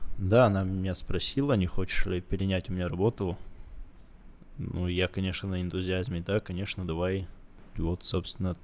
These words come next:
так мы и начали работать. На следующий день встретился с Хетагом, пообщались, э, узнал у них Т З. Но действительно трудоёмкая была работа.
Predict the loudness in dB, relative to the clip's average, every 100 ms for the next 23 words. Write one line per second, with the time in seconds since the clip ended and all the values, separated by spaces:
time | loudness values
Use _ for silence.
0 | -8 -6 -6 -4 -4 -6 -8 -8 -6 -6
1 | -6 -8 -6 -2 0 0 -4 -2 -2 -4
2 | -4 -8 -16 -12 -6 -4 0 0 0 -2
3 | -2 -2 -2 -2 0 -2 -6 -2 0 2
4 | 2 0 -2 -8 -16 -4 -2 -2 -2 0
5 | 0 -2 -4 -6 -4 -2 -4 -6 -16 -18
6 | -4 -2 0 0 -2 -4 -6 -6 -2 4
7 | 4 2 -10 -20 -20 -20 -14 -4 -2 0
8 | -2 -4 -4 -4 -4 -4 -4 -2 -4 -6
9 | -14 -14 -14 -6 0 4 4 2 0 -4
10 | -4 -2 -2 0 0 0 -2